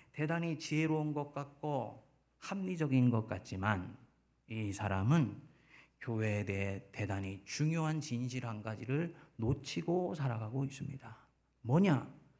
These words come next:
오늘 거기에 주신 본문 말씀에 나오는 다른 한 구절이죠. 교회는 뭐라 그랬습니까? 하나님의 집이에요. 하나님의 집. 교회는 기관도 아니고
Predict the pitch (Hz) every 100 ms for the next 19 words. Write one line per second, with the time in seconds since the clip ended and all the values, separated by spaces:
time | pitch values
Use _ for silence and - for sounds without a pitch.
0 | _ _ _ _ 127 127 117 110 107 110
1 | 107 104 104 104 101 113 113 107 101 95
2 | 92 101 98 92 90 123 151 113 - -
3 | _ - 135 147 131 147 135 131 123 -
4 | - _ _ _ _ _ _ _ 123 110
5 | 107 127 101 - - _ 110 110 104 104
6 | 104 - 104 101 - 165 240 - _ _
7 | _ _ - - 120 120 120 123 123 147
8 | 165 165 160 - - - - - - -
9 | _ _ _ _ - 131 127 113 117 113
10 | 113 - - _ _ _ _ _ _ _
11 | _ _ _ - 127 120 120 143 104 -
12 | - _ _ _ _ _ _ _ - 180
13 | 196 202 190 131 98 98 139 208 - -